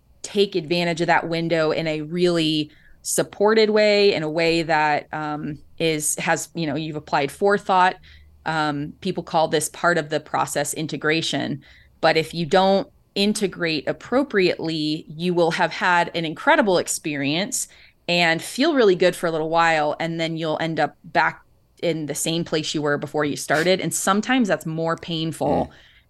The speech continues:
Speaker 1: after the fact if you, because you know how good it could be.
Speaker 2: Sure,
Speaker 1: You've
Speaker 2: yeah.
Speaker 1: now felt how awesome it is.
Speaker 2: And your brain's
Speaker 1: So I
Speaker 2: gonna
Speaker 1: always
Speaker 2: send electricity down the most efficient pathway, right? That's,
Speaker 1: Yeah.
Speaker 2: that's how it, it's always gonna behave that way. So,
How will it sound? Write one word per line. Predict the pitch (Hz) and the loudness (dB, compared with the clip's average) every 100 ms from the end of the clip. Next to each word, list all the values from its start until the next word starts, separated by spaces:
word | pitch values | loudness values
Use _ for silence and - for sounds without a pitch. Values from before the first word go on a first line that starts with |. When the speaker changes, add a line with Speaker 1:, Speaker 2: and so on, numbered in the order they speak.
| _ 175 | _ 0
Speaker 1:
after | 180 - 156 | 0 0 -4
the | 135 | -2
fact | - 139 180 - - - | -2 -2 -2 -6 -14 -4
if | 170 165 | -4 -4
you, | 160 160 156 151 | -4 -2 -2 -2
because | 180 208 185 | -2 0 2
you | |
know | 202 | 2
how | 214 185 | 2 2
good | - 175 | 0 -2
it | - | -2
could | - 156 | -4 -6
be. | - 107 | -6 -8
Speaker 2:
Sure, | - 92 82 | -4 -2 -2
Speaker 1:
You've | 160 | -2
Speaker 2:
yeah. | 180 | 0
Speaker 1:
now | 185 | 0
felt | 180 - 190 160 113 - _ _ _ | 0 -2 0 2 0 -6 _ _ _
how | - 156 | 0 2
awesome | 151 139 117 | 2 0 -6
it | - - | -8 -10
is. | - - | -6 0
Speaker 2:
And | 120 | 4
your | 123 | 4
brain's | 131 135 | 6 6
Speaker 1:
So | 131 | 8
I | |
Speaker 2:
gonna | 190 | 8
Speaker 1:
always | 107 - | 8 6
Speaker 2:
send | 107 104 | 2 0
electricity | 92 92 - 104 92 95 87 80 | -2 -4 -4 -6 -4 -4 -4 -4
down | 82 80 78 76 73 | -2 -2 -4 -6 -8
the | 80 | -8
most | 78 76 | -8 -8
efficient | 80 - 80 67 | -10 -10 -10 -10
pathway, | - 71 67 65 50 50 - - | -6 -4 -4 -8 -12 -14 -18 -6
right? | 71 65 - | -4 -4 -6
That's, | 92 95 | -4 0
Speaker 1:
Yeah. | 156 92 | 0 2
Speaker 2:
that's | 101 98 | 0 0
how | 101 101 | 2 2
it, | 90 | 0
it's | 90 | -4
always | - 107 101 | -4 -2 -2
gonna | 85 80 | -4 -8
behave | 73 80 85 65 | -8 -6 -6 -4
that | 67 55 | -6 -6
way. | 64 65 | -10 -8
So, | - 78 71 67 | -6 -6 -6 -8